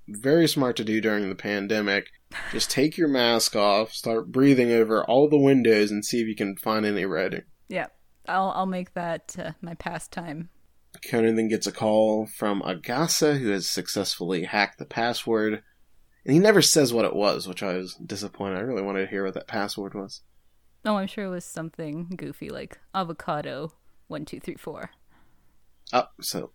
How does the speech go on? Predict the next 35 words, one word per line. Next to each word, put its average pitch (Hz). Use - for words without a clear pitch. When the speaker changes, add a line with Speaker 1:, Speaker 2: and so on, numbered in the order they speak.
Speaker 1:
there 95
we 101
go. 110
You 104
now 98
know 92
Speaker 2:
<laughs> -
Speaker 1:
Colleen's 110
password. 107
Speaker 2:
Yep. 220
For 247
every 320
website, 247
folks, 185
go 233
ahead, 190
try 190
it. 170
I 226
have 214
no 208
shame. 185
Speaker 1:
Agasa 107
says 107
the 110
disc 101
is 104
a 95
double 156
entry 113
accounting 110
record, 101
and 98
it's 90
for 95